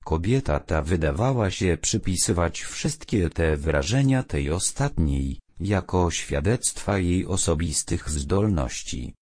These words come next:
Stopniowo wydawała się dochodzić do wniosku, że nic nie było odpowiednie do strażnicy oprócz tego, co ona sama napisała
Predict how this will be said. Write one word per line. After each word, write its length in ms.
Stopniowo 680
wydawała 640
się 260
dochodzić 640
do 180
wniosku, 760
że 240
nic 400
nie 180
było 460
odpowiednie 800
do 200
strażnicy 920
oprócz 480
tego, 440
co 220
ona 360
sama 460
napisała 840